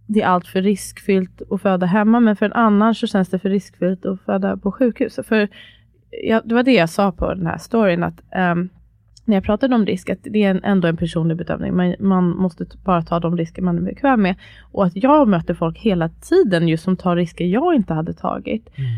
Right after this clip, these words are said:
Speaker 1: Ehm,
Speaker 2: precis.
Speaker 1: men det är inte som, det är inte heller målet att de ska eh, ta samma beslut som mig. Utan jag,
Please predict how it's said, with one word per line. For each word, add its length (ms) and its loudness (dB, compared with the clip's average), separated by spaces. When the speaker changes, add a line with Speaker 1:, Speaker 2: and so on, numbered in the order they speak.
Speaker 1:
Ehm, 320 2
Speaker 2:
precis. 140 -2
Speaker 1:
men 280 2
det 140 -2
är 40 4
inte 180 -2
som, 240 -2
det 160 -2
är 100 6
inte 180 2
heller 180 2
målet 520 4
att 120 -4
de 240 -2
ska 360 -4
eh, 60 -6
ta 340 0
samma 260 0
beslut 300 -2
som 200 2
mig. 320 0
Utan 280 0
jag, 260 2